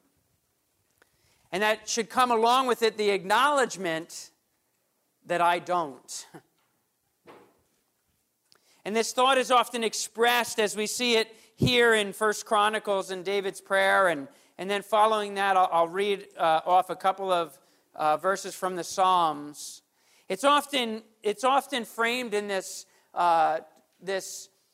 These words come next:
terminology of God being king. Of his kingship, which is kind of hard for us in America,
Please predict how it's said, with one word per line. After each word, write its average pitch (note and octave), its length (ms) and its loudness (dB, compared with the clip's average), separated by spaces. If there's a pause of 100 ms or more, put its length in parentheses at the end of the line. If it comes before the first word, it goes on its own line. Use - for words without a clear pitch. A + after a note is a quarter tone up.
(240)
terminology A3+ 960 -2
of E3+ 180 -4
God F#3+ 320 0
being F3 280 -10
king. C#3+ 580 -16 (1160)
Of E3+ 120 -4
his G#3+ 300 -4
kingship, A#3+ 880 -4 (160)
which A#3 160 -6
is C4+ 100 -4
kind E4 280 0
of C#4+ 80 -4
hard C#4 320 4
for A#3+ 160 0
us A#3 200 2
in A3+ 60 -4
America, G#3+ 800 2